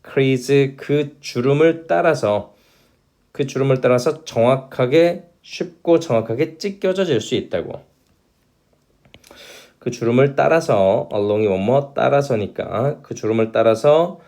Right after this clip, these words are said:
쉽고 정확하게 뭐 되어질 수 있습니다? 찢겨질 수 있습니다.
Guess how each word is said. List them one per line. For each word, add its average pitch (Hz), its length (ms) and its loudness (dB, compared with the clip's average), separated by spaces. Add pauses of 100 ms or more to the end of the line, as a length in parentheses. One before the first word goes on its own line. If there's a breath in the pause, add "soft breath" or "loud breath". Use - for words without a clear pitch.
(180 loud breath)
쉽고 151 800 2
정확하게 117 920 2
뭐 98 220 0
되어질 101 280 2
수 104 140 -6
있습니다? 117 640 0
찢겨질 156 680 -2
수 165 400 -4
있습니다. 95 800 -6